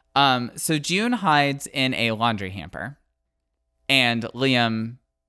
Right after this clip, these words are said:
there's, like, shouting and then a lot of silence. But fun fact, in an interview with The Artist, he said that this was his favorite part to illustrate because the tension of the scene where she's hiding in a laundry hamper to him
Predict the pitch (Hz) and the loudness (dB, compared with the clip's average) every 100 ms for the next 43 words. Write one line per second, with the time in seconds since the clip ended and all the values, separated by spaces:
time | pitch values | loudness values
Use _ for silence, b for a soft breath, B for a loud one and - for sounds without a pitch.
0 | _ - 113 107 107 101 - 87 73 76 | _ -6 -4 -4 -6 -8 -6 -4 -6 -10
1 | 78 82 101 131 _ - 104 90 85 - | -12 -10 -12 -14 _ -6 -6 -4 -10 -8
2 | 110 101 87 95 - 67 85 135 - b | -6 -4 -6 -6 -8 -8 -10 -14 -18 b
3 | b - 214 139 - 175 170 156 104 - | b 4 6 6 2 2 2 4 2 0
4 | - - 165 165 151 180 190 196 170 156 | -2 4 4 6 4 4 4 4 4 0
5 | 139 104 123 113 117 - - - _ _ | 0 2 2 2 -4 -6 -10 -16 _ _
6 | _ _ - 147 139 - 139 135 131 - | _ _ -2 0 2 4 4 4 0 2
7 | 123 - 143 131 135 135 - 123 117 131 | -2 0 0 0 2 -2 0 0 2 0
8 | - 123 127 - 107 113 - 156 175 - | 0 -2 -2 -4 -4 -4 -2 -4 -2 -6
9 | 135 131 120 123 113 - 131 127 139 135 | -2 -2 -2 -2 -2 -2 -2 0 0 -2
10 | 127 117 110 110 107 107 - 110 113 117 | 0 2 2 0 -4 -4 -2 -2 -2 -4
11 | - 113 110 110 110 107 98 98 113 123 | -4 -4 -2 -2 -2 -2 -2 -2 -4 -4
12 | 117 - 143 - 117 113 107 110 | -2 0 0 0 -4 -2 -2 -2